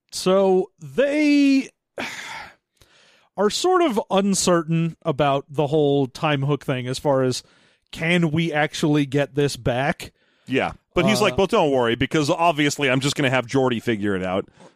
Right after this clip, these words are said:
Speaker 2: I'll be like, "Geordi, we need to send these guys to another dimension." And he'll be like, "Yes, Captain."
Speaker 1: <laughs>
Speaker 2: It's fine.
Speaker 1: Uh, the
Speaker 2: Particles.
Speaker 1: <laughs> the, uh,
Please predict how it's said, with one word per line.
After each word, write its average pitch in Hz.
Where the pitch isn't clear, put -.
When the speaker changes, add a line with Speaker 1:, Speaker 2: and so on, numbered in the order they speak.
Speaker 2:
I'll 117
be 120
like, 120
"Geordi, 190
we 185
need 180
to 156
send 160
these 147
guys 143
to 147
another 131
dimension." 117
And 101
he'll 127
be 127
like, 113
"Yes, 185
Captain." 95
Speaker 1:
<laughs> -
Speaker 2:
It's -
fine. 120
Speaker 1:
Uh, 143
the 139
Speaker 2:
Particles. 156
Speaker 1:
<laughs> -
the, 180
uh, 143